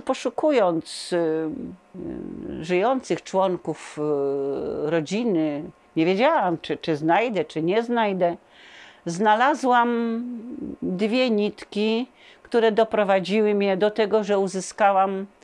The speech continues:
podobiznę Zygmunta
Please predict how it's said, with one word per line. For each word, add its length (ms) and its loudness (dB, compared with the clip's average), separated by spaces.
podobiznę 840 0
Zygmunta 720 -4